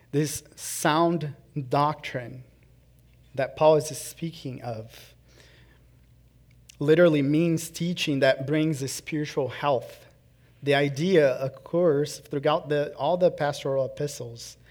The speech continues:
What Paul says here, it also indicates that the law and the gospel are not at odds with each other, but actually they harmonize. One needs to learn of the bad news first,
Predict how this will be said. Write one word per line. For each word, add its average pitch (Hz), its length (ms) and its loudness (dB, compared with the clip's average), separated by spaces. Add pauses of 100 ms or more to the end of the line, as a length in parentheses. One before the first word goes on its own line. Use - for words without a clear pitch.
(200)
What 135 180 -2
Paul 196 220 8
says 151 320 2
here, 147 300 0
it 139 180 -6
also 156 400 2
indicates 143 560 -4
that 127 220 -2
the 139 80 2
law 147 440 0
and 139 160 -6
the 135 60 -2
gospel 123 460 -2
are 123 80 0
not 127 360 -2
at 170 220 -2
odds 131 300 -2
with 131 160 -10
each 123 180 -10
other, 120 340 -8 (540)
but 123 140 -2
actually 135 420 -4
they 123 300 -10 (160)
harmonize. - 1300 -10 (1200)
One 147 500 0
needs 175 380 -2
to 139 480 -6
learn 147 400 -2
of 123 160 -8
the 131 100 -8
bad 139 460 -2
news 139 720 -6
first, 117 840 -10